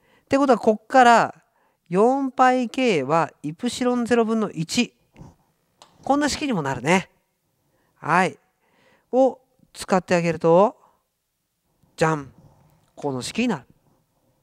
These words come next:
はい。これがコンデンサー間の、コンデンサーの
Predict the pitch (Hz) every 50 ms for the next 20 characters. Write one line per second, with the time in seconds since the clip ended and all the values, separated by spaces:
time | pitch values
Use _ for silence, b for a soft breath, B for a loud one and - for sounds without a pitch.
0 | _ _ _ _ _ _ _ _ _ _ _ _ _ _ _ _ B B B B
1 | B B B B 233 262 226 - - - - 247 277 294 302 311 - - - 269
2 | 285 311 311 311 311 330 330 330 311 277 - - 233 208 185 165 165 165 165 -
3 | - 240 233 214 196 180 196 214 208 180 - 247 277 294 330 302 240 269 247 233
4 | 240 247 240